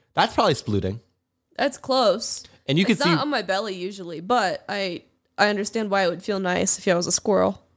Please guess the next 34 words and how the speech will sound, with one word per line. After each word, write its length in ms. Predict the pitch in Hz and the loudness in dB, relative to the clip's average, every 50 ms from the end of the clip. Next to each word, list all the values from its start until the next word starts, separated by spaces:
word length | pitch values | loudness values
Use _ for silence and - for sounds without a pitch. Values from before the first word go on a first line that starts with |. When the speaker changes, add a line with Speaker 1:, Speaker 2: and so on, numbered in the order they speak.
| _ | _
Speaker 1:
By 100 | - 127 131 | 0 2 2
the 60 | 131 | 4
way, 80 | 117 107 | 4 4
you 140 | 110 117 | 2 2
can 140 | 120 165 143 127 | 2 2 0 0
see 180 | - 147 147 | 0 0 2
why 240 | 127 113 113 110 110 | 2 4 4 4 4
I 120 | 107 104 104 | 4 4 4
would 180 | 101 104 98 | 4 2 0
say 460 | - - 110 98 95 92 90 92 - - _ _ _ _ - 117 | 0 2 2 4 4 2 2 0 -4 -8 _ _ _ _ -16 -4
being 540 | 110 110 107 104 101 98 95 90 90 - | 0 2 2 4 4 2 2 0 -4 -8
clothesless 680 | - - - 104 101 101 95 82 95 98 95 90 - - | -8 -2 2 2 4 4 2 2 0 0 0 -2 -4 -6
is, 260 | - 113 104 90 - - - | -4 -2 -2 -2 -4 -8 -8
uh, 260 | - 117 104 95 92 - - | -4 -2 0 0 -2 -2 0
is 160 | 113 104 98 | 0 0 2
preferred 460 | - 123 104 - - 107 101 98 82 | 0 -2 -2 2 2 2 2 2 0
for 200 | 95 95 104 - - | 0 -2 -2 -2 -2
a-, 140 | - 104 - - 131 - _ _ _ - 123 123 | -2 -4 -2 -4 -12 -16 _ _ _ -20 -14 -6
the, 180 | 135 135 127 - - - - - _ _ | -4 -4 -4 -6 -14 -20 -20 -20 _ _
the 100 | 123 123 | 0 2
good 440 | 110 101 120 117 110 110 113 113 - | 2 4 2 4 4 2 0 -2 -4
use 300 | - 123 117 113 107 - | -2 0 2 2 2 2
of 80 | 107 92 | 0 0
splooting, 440 | - - - 98 95 87 82 76 76 | -2 -4 -2 0 0 0 0 -2 0
right? 280 | 87 95 98 98 - - _ _ _ _ _ _ _ _ _ _ _ _ _ _ | 2 4 4 4 2 -2 _ _ _ _ _ _ _ _ _ _ _ _ _ _
Like, 140 | - 120 104 | 0 2 4
you 80 | 131 131 | 4 4
can 120 | 123 117 | 4 2
see 200 | 101 - 131 120 | 2 2 2 2
why 140 | 107 107 104 | 4 4 4
that 180 | 104 104 104 104 | 4 2 2 2
would 180 | 101 98 95 | 0 -2 -2
improve 500 | - 120 110 92 - 101 104 107 107 101 - | -4 -6 -6 -4 -2 0 2 2 2 0 -2
splootability. 760 | - - - 110 107 104 101 92 104 104 104 104 104 107 | -6 -6 -2 0 2 2 2 2 4 4 4 4 4 2